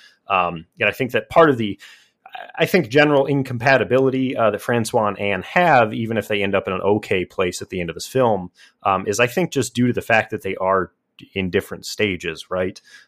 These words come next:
Um, and the film i-, is okay using those kind of shorthands to communicate that concept, right? Francois, uh, wants to drop out of his schooling 'cause he goes to school during the day and then he works as kind of a postman,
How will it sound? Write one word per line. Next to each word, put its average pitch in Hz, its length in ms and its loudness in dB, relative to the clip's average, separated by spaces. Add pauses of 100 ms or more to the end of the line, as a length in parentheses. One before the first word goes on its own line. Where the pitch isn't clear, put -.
Um, 90 320 0
and 98 100 -6
the 101 60 -12
film 123 300 2
i-, - 20 0
is 113 480 -4
okay 147 340 4
using 123 360 -2
those 98 160 0
kind 101 200 -4
of 90 80 -6
shorthands 95 520 -4
to - 80 -18
communicate 87 500 -8
that - 200 -10
concept, 92 500 -4
right? 95 240 -2 (600)
Francois, 135 720 4 (320)
uh, 95 300 2
wants 107 300 -2
to 107 160 -8
drop 110 320 0
out 110 140 4
of 98 40 -6
his 98 160 -4
schooling 101 540 -2 (240)
'cause 120 100 0
he 113 200 -2
goes 135 180 4
to 113 60 -4
school 120 280 -2
during 104 220 0
the 85 60 -10
day 131 280 4
and 113 80 2
then 95 80 -4
he 90 80 -6
works 95 320 -2
as 92 140 -8
kind 98 160 -8
of 85 80 -8
a 85 40 -8
postman, 101 580 -2